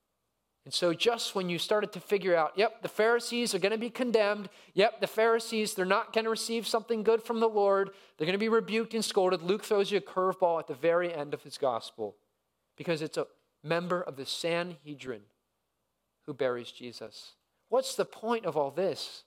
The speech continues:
How's the encouragement there for us? Just when we think we've figured out how God's saving plan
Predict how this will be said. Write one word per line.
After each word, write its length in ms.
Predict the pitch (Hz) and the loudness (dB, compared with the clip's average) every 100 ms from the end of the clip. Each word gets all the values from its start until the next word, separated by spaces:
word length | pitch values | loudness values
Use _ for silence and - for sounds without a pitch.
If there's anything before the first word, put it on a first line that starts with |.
| _ _ _ _ _ _ _ _ - | _ _ _ _ _ _ _ _ -6
How's 260 | 220 247 | -2 0
the 80 | 220 | 0
encouragement 540 | 175 - 156 233 180 160 | -4 -2 -2 0 0 2
there 160 | 208 | 2
for 220 | 220 180 | 2 2
us? 380 | 135 113 - - _ _ _ _ _ _ _ _ _ _ _ - | 2 -2 -12 -14 _ _ _ _ _ _ _ _ _ _ _ -8
Just 400 | - 220 214 - | -2 0 -2 -4
when 160 | 185 | -2
we 220 | 180 214 226 | 0 0 -2
think 260 | 233 208 | -4 -4
we've 160 | 226 - | -4 -2
figured 240 | 226 190 | -2 2
out 120 | 180 | 2
how 120 | 165 170 | 2 2
God's 420 | 202 214 240 - | 2 2 0 -2
saving 460 | - 226 233 226 | 0 0 0 -6
plan 520 | 208 214 208 156 143 | -2 0 0 0 -6